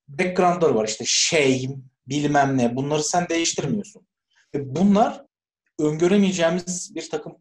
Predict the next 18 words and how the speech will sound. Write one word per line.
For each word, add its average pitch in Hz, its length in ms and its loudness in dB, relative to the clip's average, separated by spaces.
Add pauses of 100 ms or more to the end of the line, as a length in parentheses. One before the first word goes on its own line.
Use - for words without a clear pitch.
eventler, 160 720 -2
e, 117 320 -4
silsilesi 139 800 -8
oluşturmakla 135 800 -6
birlikte 135 600 -10
başka 131 340 -2
karakterlerle 156 680 -4 (100)
girecekleri 151 500 -8
interaksiyonlar 151 840 -4
da 110 280 0 (680)
çok 120 280 -8
random. 117 460 -2 (680)
O 170 120 -2
yüzden 233 500 -2
oyunun 180 480 2
verdiği 185 340 -2
karakterlerle 185 760 2
böyle 175 300 0